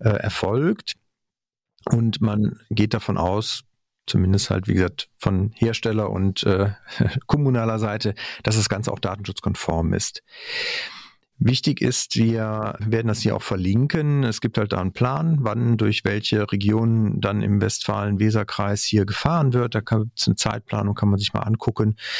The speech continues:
Und ein ganz wichtiger Hinweis ist natürlich auch, dass diese Aufnahmen nicht wie bei Google oder bei Apple später öffentlich verfügbar sein werden. Also das dient halt wirklich nur für einen sehr eingeschränkten Benutzerkreis, für entsprechende Zwecke. Und man geht genauso aber wie bei den großen Diensten auch hin und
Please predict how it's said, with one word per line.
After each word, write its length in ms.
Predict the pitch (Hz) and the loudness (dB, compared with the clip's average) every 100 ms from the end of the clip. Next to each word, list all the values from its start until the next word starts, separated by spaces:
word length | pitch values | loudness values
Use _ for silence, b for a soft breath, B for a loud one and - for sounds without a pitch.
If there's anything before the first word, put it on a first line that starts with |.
| B B B B | B B B B
Und 220 | 120 110 | 2 4
ein 200 | 113 110 | 4 2
ganz 400 | 98 117 143 - | 0 0 0 0
wichtiger 320 | 117 - 110 | -2 0 -2
Hinweis 380 | 104 113 123 110 | 2 2 2 0
ist 100 | 107 | 0
natürlich 400 | 104 - 104 - | 0 2 2 2
auch, 100 | 107 | 0
dass 140 | 101 | -4
diese 240 | - 104 101 | 0 2 2
Aufnahmen 400 | 107 117 104 101 | -2 0 0 2
nicht 400 | 110 127 - - | 2 2 -2 -2
wie 80 | 101 | 0
bei 140 | 95 | 2
Google 420 | 98 131 131 113 | 2 2 2 2
oder 200 | 107 101 | 2 0
bei 140 | 92 101 | -2 -2
Apple 260 | 123 113 | 0 0
später 520 | - - 101 107 101 | 0 -2 -2 0 -2
öffentlich 320 | 117 - 101 104 | -2 2 2 2
verfügbar 480 | 98 117 - 95 | 2 2 0 -4
sein 240 | 92 90 90 | 0 0 2
werden. 200 | 98 107 | 2 2
Also 140 | 98 | 0
das 220 | 98 92 | 0 -2
dient 260 | - 110 113 | 0 2 2
halt 160 | 98 95 | 0 0
wirklich 320 | 98 104 - | 2 2 2
nur 300 | 104 107 110 B B B B | 2 2 -2 B B B B
für 140 | - | 0
einen 100 | 104 | 0
sehr 160 | 104 104 | 2 -2
eingeschränkten 540 | 110 107 - 101 101 | -2 -2 -2 -4 -2
Benutzerkreis, 920 | 98 107 110 104 104 - 98 98 101 - | 0 2 0 -6 -6 -4 -2 -2 -4 -4
für 160 | - 107 | 0 2
entsprechende 500 | 104 - 107 - 98 | 0 -2 -4 0 -2
Zwecke. 440 | - 107 - 107 B B B B | 0 0 0 -4 B B B B
Und 520 | 127 127 135 - - _ | 0 2 0 -4 -10 _
man 180 | 113 107 | 0 2
geht 200 | 107 104 | 0 0
genauso 480 | 101 92 107 117 110 | 0 0 0 -2 -2
aber 220 | 107 101 | -2 -4
wie 80 | 101 | -2
bei 100 | 98 | 0
den 120 | 98 | 2
großen 360 | 95 110 - 101 | 2 0 2 2
Diensten 420 | 98 95 - 98 | 4 2 2 2
auch 280 | 92 110 - | 2 -2 0
hin 180 | 107 | 2
und 280 | 101 98 95 | 4 2 2